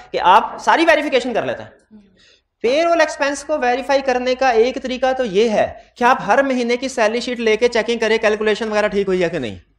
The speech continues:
एक आसान तरीका भी है। क्या है? अब देखें, मैं हूं ऑडिटर, ये है क्लाइंट, मैंने इनकी फैक्ट्री का ऑडिट करना है, मैं इनके पास जाके पूछ रहा हूँ, "सर जी, सैलरी एक्सपेंस को मैंने वेरीफाई करना है, बारह एंट्री आ रही है, इसका मीन है हर,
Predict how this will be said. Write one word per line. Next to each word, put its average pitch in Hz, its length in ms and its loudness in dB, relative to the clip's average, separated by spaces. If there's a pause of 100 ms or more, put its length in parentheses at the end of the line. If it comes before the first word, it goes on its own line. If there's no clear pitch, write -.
(380)
एक 185 160 -4
आसान 208 280 -2
तरीका 214 260 0
भी 196 120 -2
है। 123 300 -6 (600)
क्या 185 100 -2
है? 190 340 0
अब 180 80 -2
देखें, 214 200 0
मैं 208 160 2
हूं 240 120 2
ऑडिटर, 165 380 2 (580)
ये 196 180 2
है 240 140 2
क्लाइंट, 180 540 -2 (720)
मैंने 208 280 0
इनकी 254 200 -2
फैक्ट्री 226 400 -4
का 247 200 4
ऑडिट 202 360 0
करना 143 260 0
है, - 120 -18 (600)
मैं 170 120 -2
इनके 214 140 -4
पास 202 180 2
जाके 170 200 2
पूछ 147 220 -8
रहा 117 80 -8
हूँ, 95 80 -16 (680)
"सर 156 200 -4
जी, 202 160 -2
सैलरी 185 300 -2
एक्सपेंस 196 240 -6
को 208 80 -4
मैंने 190 120 -2
वेरीफाई 170 280 0
करना 175 140 -4
है, 165 60 -10
बारह 185 180 6
एंट्री 196 260 0
आ 147 100 4
रही 117 100 -4
है, 151 160 -12 (440)
इसका 196 160 0
मीन 202 140 -4
है 226 100 0
हर, 202 200 -2